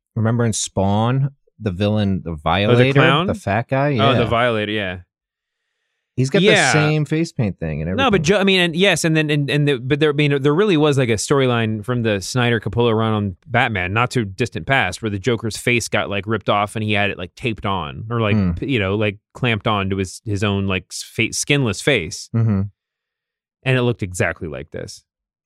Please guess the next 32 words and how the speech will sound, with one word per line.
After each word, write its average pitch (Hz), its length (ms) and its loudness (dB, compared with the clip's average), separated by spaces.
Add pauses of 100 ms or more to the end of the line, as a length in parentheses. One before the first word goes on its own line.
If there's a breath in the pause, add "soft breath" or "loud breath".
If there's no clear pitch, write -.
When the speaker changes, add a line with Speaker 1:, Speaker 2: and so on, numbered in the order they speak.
Speaker 1:
Interesting. 95 360 -6
Speaker 2:
Like, 107 100 4
I 117 60 4
don't, 117 180 0
this 123 200 0
is, 131 80 0
there's 135 200 2
a 139 40 4
Speaker 1:
It 131 40 2
Speaker 2:
lot 131 100 4
of, - 60 6
Speaker 1:
also 294 200 0
Speaker 2:
there's 175 160 2
Speaker 1:
looks - 0 -
Speaker 2:
a 180 40 4
Speaker 1:
like 185 120 4
Speaker 2:
lot - 40 4
of 123 60 -2
Speaker 1:
some 165 100 -2
Speaker 2:
precedent. 113 440 -2
Speaker 1:
Yeah, 120 80 -4
there's 98 220 -6
something 202 300 -6
else 120 260 -4
it - 40 -2
reminds 82 460 0
me 87 100 -2
of. 80 160 -4
Somebody 214 340 -4
else 104 200 -2
had 139 140 -6
that 62 200 -10